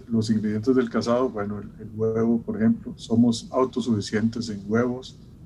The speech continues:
somos autosuficientes en carne, somos autosuficientes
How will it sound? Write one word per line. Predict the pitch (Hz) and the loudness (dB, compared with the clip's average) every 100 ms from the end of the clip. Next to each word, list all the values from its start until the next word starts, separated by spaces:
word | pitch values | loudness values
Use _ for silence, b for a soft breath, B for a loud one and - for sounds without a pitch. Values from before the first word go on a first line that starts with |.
| - | -8
somos | - 127 127 120 | 2 4 6 4
autosuficientes | 113 101 113 107 104 113 113 107 | 2 2 2 2 4 2 2 0
en | 107 101 | -2 -2
carne, | - 131 123 123 123 113 - - - - | 4 4 4 -2 -4 -8 -16 -20 -20 0
somos | 127 135 131 | 4 4 4
autosuficientes | 117 - 110 110 104 113 120 117 131 - | 2 2 -2 -2 -4 2 2 4 0 0